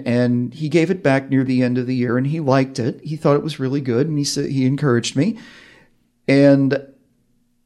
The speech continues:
I still don't know how, because it was a Western that was incredibly violent, <laughs> rather bizarre,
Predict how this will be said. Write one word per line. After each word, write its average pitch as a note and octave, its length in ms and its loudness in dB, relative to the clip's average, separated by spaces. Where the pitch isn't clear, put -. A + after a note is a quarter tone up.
I C#3+ 240 2
still D#3 500 2
don't C#3+ 360 2
know B2 220 2
how, B2+ 480 2
because A#2 840 0
it B2+ 100 0
was A#2+ 140 -4
a C3 60 0
Western C3 380 0
that B2+ 100 -2
was A#2+ 140 -4
incredibly C3 680 -2
violent, A#2 680 0
<laughs> - 420 -6
rather B2+ 420 4
bizarre, B2 760 2